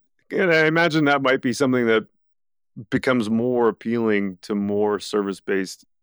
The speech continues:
organizations, 'cause it's hard.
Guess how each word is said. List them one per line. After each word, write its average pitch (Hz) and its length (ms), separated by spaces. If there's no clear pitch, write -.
organizations, 101 1040
'cause 120 180
it's 131 120
hard. 151 440